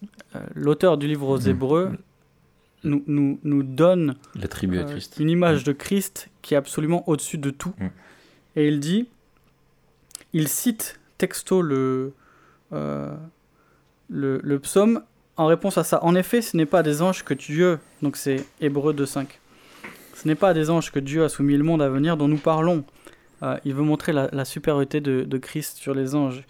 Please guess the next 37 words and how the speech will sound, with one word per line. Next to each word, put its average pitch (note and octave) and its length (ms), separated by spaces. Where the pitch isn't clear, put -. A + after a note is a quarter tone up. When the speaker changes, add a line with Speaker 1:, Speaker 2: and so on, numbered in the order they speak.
Speaker 1:
Or, G3 220
quelqu'un D#3 340
a D#3+ 80
rendu D3 280
quelque C#3+ 240
part E3 220
ce D3+ 100
témoignage. D3 560
Qu'est-ce E3 220
que D3+ 100
l'homme ? » D#3+ 300
Il D3 120
cite - 300
le D3 80
psaume C3+ 280
huit. - 280
Et E3 40
au E3+ 80
verset A3+ 300
huit, F#3 280
il D#3+ 80
dit, « G3+ 240
En F3 140
effet, F3+ 360
en D3+ 80
lui D3 140
soumettant G#3 500
toutes - 240
choses, E3+ 400
Dieu D3+ 320
n'a D#3 140
rien F3 280
laissé F3 320
qui D#3+ 200
lui C#3 140
soit E3 220
soumis. D3+ 400